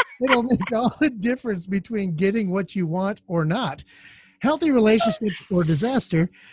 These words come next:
great stress reducer. Absolutely. I would have so much less stress right now if the words would come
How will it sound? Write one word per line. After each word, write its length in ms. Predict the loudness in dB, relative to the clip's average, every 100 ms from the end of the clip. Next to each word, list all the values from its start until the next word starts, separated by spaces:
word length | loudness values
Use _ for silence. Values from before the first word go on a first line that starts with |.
| -20 _ -20 -18 -4
great 320 | 2 4 4 -4
stress 480 | -8 0 2 2 2
reducer. 640 | 4 8 6 6 2 0 -4 _ _ _ _ _ _ _ _ _ 4
Absolutely. 1000 | 6 6 2 4 6 8 6 4 2 -2 -20 -12 -12 -10 2
I 80 | 6
would 140 | 8
have 180 | 8 6
so 300 | 2 4 6
much 220 | 6 4 2
less 200 | 0 0
stress 280 | -2 -4 0
right 220 | 0 2
now 100 | 0 0
if 140 | -2 -4 -8 0
the 100 | 4
words 360 | 6 6 6 4
would 120 | 2
come 240 | 4 2